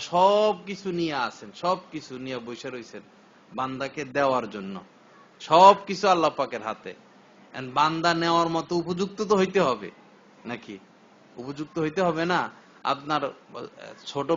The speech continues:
বাচ্চা, এর বয়স হইল মাত্র ছয় মাস, এখন আপনার কাছে আট দশ কোটি টাকা আছে, বিশ কোটি টাকা আছে, পঞ্চাশ লক্ষ টাকা আছে, এখন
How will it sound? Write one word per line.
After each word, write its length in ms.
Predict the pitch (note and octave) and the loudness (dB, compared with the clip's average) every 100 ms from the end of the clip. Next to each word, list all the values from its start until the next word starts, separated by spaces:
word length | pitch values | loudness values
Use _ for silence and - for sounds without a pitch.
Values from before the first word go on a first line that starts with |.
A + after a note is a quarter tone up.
| D3+ | 2
বাচ্চা, 360 | D3 - C#3+ B2 C3+ | 2 0 0 0 0
এর 100 | B2+ C3 | -2 0
বয়স 260 | C3+ C3+ - | 0 0 -4
হইল 160 | C#3+ D3+ C#3+ D3+ - - - A#2 | -2 0 0 -4 -12 -20 -6 -4
মাত্র 260 | B2+ - C3 A#2+ - - - - | -4 -2 -2 -2 -4 -20 -20 -16
ছয় 280 | - C3+ C#3 | 0 0 0
মাস, 180 | C3 G#2+ - - - - | -2 -6 -8 -20 -14 -8
এখন 140 | C3 D3+ D3+ | -4 0 0
আপনার 240 | D3+ D3 C#3+ | 0 -4 -4
কাছে 220 | C#3 D3+ C#3+ - - - C#3 | -4 -4 -6 -8 -16 2 2
আট 80 | C#3+ C3 | 2 2
দশ 120 | C3+ - | 0 0
কোটি 180 | C#3 C#3 D3 | -8 -4 -4
টাকা 160 | C3+ C3+ A#2 | 0 0 0
আছে, 200 | - A2 A2+ | -4 -12 -8
বিশ 140 | C#3+ - | -10 -10
কোটি 180 | D3 C#3+ D3 | -12 -10 -4
টাকা 160 | C#3 B2+ A#2+ | -2 -2 -4
আছে, 140 | B2 A2+ C#3 | -4 -8 -6
পঞ্চাশ 300 | C#3 C#3 B2+ C3+ | -6 -8 -8 -8
লক্ষ 160 | - D3 C#3+ | -8 -6 -4
টাকা 180 | C3 A2 | -2 -4
আছে, 180 | G#2+ - G2 - - - - | -4 -10 -18 -20 -20 -20 -8
এখন 140 | C3 | -6